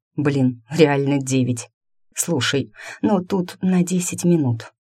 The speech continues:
Не хочу на завтра оставлять». «Ты в прошлый раз так говорила. Эля, я жрать хочу». «Тебе ж оставляли. Я съел, что было на красной тарелке, давным-давно. А пряники?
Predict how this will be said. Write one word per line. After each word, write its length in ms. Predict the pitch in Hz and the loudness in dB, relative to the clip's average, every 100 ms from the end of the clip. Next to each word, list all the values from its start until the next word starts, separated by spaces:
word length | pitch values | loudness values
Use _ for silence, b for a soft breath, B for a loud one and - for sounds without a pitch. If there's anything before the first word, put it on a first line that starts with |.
| _ - | _ -2
Не 140 | 180 | 0
хочу 360 | 170 170 - 156 | 0 -4 0 0
на 160 | 143 | 0
завтра 380 | 151 139 113 135 | 0 -2 -2 -6
оставлять». 680 | 139 - 160 156 139 117 - _ _ _ _ _ | -6 -4 -4 -2 -6 -6 -12 _ _ _ _ _
«Ты 160 | - 139 | 0 0
в 120 | - | 0
прошлый 440 | - 127 117 131 131 | 2 2 2 0 0
раз 240 | 123 120 | 0 0
так 160 | 131 127 | -2 -2
говорила. 680 | 135 135 135 131 127 123 - - | -2 0 0 2 2 0 -4 -2
Эля, 380 | 127 135 127 - | 2 4 2 0
я 220 | - 139 160 | 0 2 2
жрать 340 | 131 117 120 | 4 0 0
хочу». 440 | 143 - - 127 - _ _ _ - | -4 -4 -4 -4 -6 _ _ _ -4
«Тебе 280 | 214 180 180 | 0 2 2
ж 180 | - - | 0 -4
оставляли. 760 | 175 - 202 165 127 120 123 - _ - | -2 0 2 2 2 0 -2 -6 _ -2
Я 160 | 131 | 2
съел, 440 | 214 - 123 113 113 - _ | 2 0 2 2 0 -6 _
что 200 | - - | -8 -2
было 200 | 156 147 | 0 2
на 160 | 135 135 | 2 2
красной 400 | - 123 135 127 | 0 -2 0 0
тарелке, 580 | 143 143 131 120 - 90 - | 2 2 0 -2 -6 -12 -2
давным-давно. 840 | 123 123 151 175 170 160 113 113 113 b b - | 0 4 4 4 2 4 2 0 -8 b b 0
А 120 | 262 | 0
пряники? 680 | 254 220 196 185 180 180 | 4 2 2 -2 -2 -6